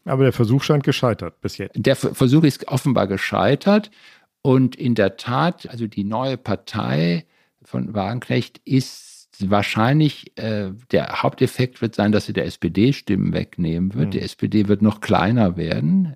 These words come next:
Speaker 2: Und, ähm, mir, mir steht dieses, äh, die Situation vor Augen, um, um das noch mal ein bisschen zu dramatisieren, die Situation in den Niederlanden.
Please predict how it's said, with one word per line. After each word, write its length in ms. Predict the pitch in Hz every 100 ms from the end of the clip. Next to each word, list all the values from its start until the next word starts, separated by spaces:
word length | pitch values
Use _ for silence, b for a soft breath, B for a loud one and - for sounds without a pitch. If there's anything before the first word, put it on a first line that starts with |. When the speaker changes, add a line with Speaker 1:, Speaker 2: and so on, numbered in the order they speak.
| _ -
Speaker 2:
Und, 380 | 107 107 107 _ B B B B B -
ähm, 460 | 107 104 101 117 - -
mir, 400 | 127 127 123 123
mir 160 | 131
steht 320 | 123 - 143 135
dieses, 440 | 127 123 - -
äh, 300 | 80 98 104
die 200 | 101 113
Situation 680 | 113 123 117 98 - 123 139
vor 260 | - - 87
Augen, 260 | 117 120 104
um, 300 | - 104 -
um 120 | 117
das 180 | 107 143
noch 100 | 127
mal 140 | 107
ein 120 | 104
bisschen 380 | 151 165 - 117
zu 140 | -
dramatisieren, 840 | 101 101 101 98 - 101 110 135 127
die 60 |
Situation 560 | 101 104 104 95 117 110
in 80 | 104
den 160 | 98
Niederlanden. 840 | 104 160 147 95 69 71 90 127